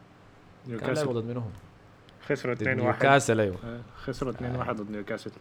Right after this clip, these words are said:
Speaker 1: جولين من، آه، ويلسون مقابل هدف واحد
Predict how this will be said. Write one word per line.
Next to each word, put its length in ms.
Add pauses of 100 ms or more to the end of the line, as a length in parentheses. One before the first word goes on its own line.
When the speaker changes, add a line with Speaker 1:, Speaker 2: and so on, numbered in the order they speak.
(140)
Speaker 1:
جولين 280
من، 340
آه، 240
ويلسون 380 (100)
مقابل 340
هدف 280
واحد 280